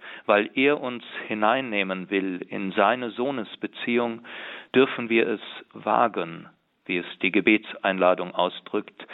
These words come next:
mit ihm zusammen, geradezu zärtlich seinen und unseren Abba,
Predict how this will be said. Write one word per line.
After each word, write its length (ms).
mit 340
ihm 300
zusammen, 600
geradezu 560
zärtlich 500
seinen 460
und 380
unseren 540
Abba, 500